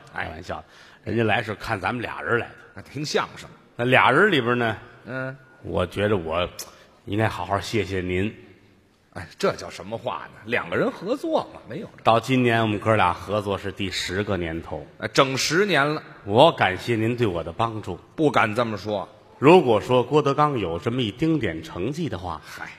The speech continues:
Speaker 2: 那么完全得力于我自己。
Speaker 1: 您瞧。
Speaker 2: 我很努力啊，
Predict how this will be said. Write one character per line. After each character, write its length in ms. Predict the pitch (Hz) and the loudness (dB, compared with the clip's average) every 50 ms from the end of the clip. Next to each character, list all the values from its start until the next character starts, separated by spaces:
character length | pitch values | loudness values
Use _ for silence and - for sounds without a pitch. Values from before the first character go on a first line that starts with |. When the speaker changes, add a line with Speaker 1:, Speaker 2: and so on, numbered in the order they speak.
| - - | -12 -4
Speaker 2:
那 120 | - 110 | -2 0
么 120 | 107 104 98 | 2 2 4
完 220 | 92 101 123 151 | 4 4 2 2
全 240 | - - 117 110 113 | 0 -2 -2 -2 -2
得 220 | 110 107 101 107 | 0 0 0 0
力 120 | 113 113 98 | 0 0 0
于 80 | 95 | -2
我 180 | 101 90 87 92 | -2 -4 -4 -6
自 200 | 101 - 98 90 | -6 -4 -6 -6
己。 260 | - - 87 76 - - - - | -6 -6 -12 -12 -12 -16 -20 -18
Speaker 1:
您 200 | - - 98 127 | -14 -12 -12 -10
瞧。 140 | - - 107 113 107 - - - - - - - - - - - - - - - - - - - - - - - - - - - - - - - - - - - - - - - - - - - - | -6 -6 -6 -6 -8 -12 -18 -18 -16 -16 -14 -14 -14 -12 -12 -10 -10 -10 -10 -10 -10 -10 -10 -10 -10 -10 -10 -10 -10 -12 -12 -10 -12 -10 -10 -12 -12 -12 -12 -14 -14 -14 -16 -16 -18 -18 -16 -6 -2
Speaker 2:
我 100 | 107 104 | 0 2
很 160 | 110 120 117 | 4 4 6
努 140 | 110 98 95 | 6 6 6
力 180 | 110 107 90 - - 92 | 4 2 0 -2 -10 -12
啊， 80 | 90 | -10